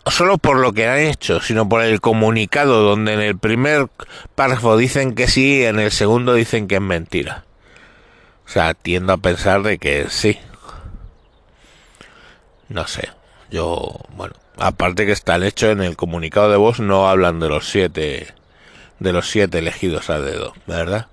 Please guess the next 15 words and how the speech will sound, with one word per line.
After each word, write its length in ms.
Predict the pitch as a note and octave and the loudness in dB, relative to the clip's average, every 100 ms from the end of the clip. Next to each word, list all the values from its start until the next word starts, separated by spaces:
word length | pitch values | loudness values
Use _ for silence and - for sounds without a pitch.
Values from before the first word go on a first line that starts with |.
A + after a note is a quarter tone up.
| _ _ _ _ - - _ _ | _ _ _ _ -20 -20 _ _
En 160 | A#2 A2 | -4 -2
fin, 300 | G2+ F2+ D#2+ - _ | -2 -4 -4 -14 _
eh, 840 | G#2+ F#2 F2+ F2 E2 E2 D#2+ C#2+ D2 - - | 2 4 2 2 0 -2 -4 -6 -6 0 2
<laughs> 300 | - - - | 2 2 0
yo 280 | - G#2+ F#2+ | 2 2 2
no 160 | F#2+ F2 | 0 -4
sé 200 | F2+ F2 | -4 -2
si 120 | E2 | -2
este 240 | D#2 - | -4 -4
país 440 | E2 C2+ D2+ D2 - - - - - | -4 -4 -4 -6 -10 -14 -16 -16 -6
tiene 240 | - B2 B2 | 0 0 2
salvación 920 | C3 G#2+ G2 F#2+ - D3+ E3 D#3+ D#3+ - - - - | 2 2 4 2 2 2 2 0 -4 -12 -20 -14 0
o 180 | G#2 | 2
este 280 | A2+ - A2 | 2 2 0
país 680 | F2 F2+ G2 G2+ G2+ G2+ | 2 4 4 4 2 0